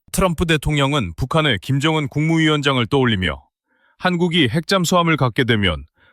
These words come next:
북한도 긴장하여 협상 테이블로 나올 수밖에 없을 것이라 예측했습니다. 윌슨이 보고서의 마지막 장을 펼치며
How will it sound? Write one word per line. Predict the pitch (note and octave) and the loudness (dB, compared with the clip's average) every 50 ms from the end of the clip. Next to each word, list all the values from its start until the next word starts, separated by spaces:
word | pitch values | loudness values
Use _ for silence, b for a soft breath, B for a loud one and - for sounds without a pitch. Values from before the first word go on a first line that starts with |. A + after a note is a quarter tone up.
| b - | b -4
북한도 | - C3+ - F3+ E3+ D#3 D#3 | -2 0 2 2 2 2 0
긴장하여 | B2+ - C#3+ C#3+ C3 D3+ D3 D3+ D3 C3+ A2+ - D#2 | 0 2 0 2 2 2 2 2 2 2 0 0 -2
협상 | - - F3 - - G3 F3 D#3 | -2 -2 -2 0 0 -2 0 2
테이블로 | - F3 E3+ E3 D3 D#3 C#3 A2+ | 2 2 2 2 2 2 2 2
나올 | G2 G#2+ A#2+ C3+ C3+ | 2 2 2 2 0
수밖에 | - - C#3 C#3 - - B2 | 0 0 0 0 0 0 0
없을 | G#2 G2+ - - D3 | 0 0 0 -2 -2
것이라 | B2+ - D3 B2+ - B2+ G#2 F2+ D#2 D#2 | 0 0 0 0 0 0 0 0 0 0
예측했습니다. | E2+ G2+ G#2+ - - - - B2+ A2+ - - G#2+ G2 E2 - D2+ C#2+ - - _ _ _ _ - | 0 0 0 -2 -4 -4 -4 -4 -2 -2 -2 -2 -2 -2 -2 -4 -4 -6 -14 _ _ _ _ 0
윌슨이 | C3+ D3+ D3+ - F3 E3 E3 D3+ | 2 2 2 2 2 2 0 2
보고서의 | - D3 D3 D#3 D#3+ - D#3+ D#3+ D#3+ | 2 2 2 2 2 2 2 2 4
마지막 | C#3 B2 A#2+ B2+ C#3+ D3+ D#3 C#3+ - | 4 2 2 2 2 0 0 0 2
장을 | - D#3 D3+ D3 | 2 2 2 2
펼치며 | C3+ - D3 C#3+ - - C3+ A#2+ F#2 E2 D2 C#2 - | 2 4 4 2 2 2 2 2 2 0 -2 -4 -10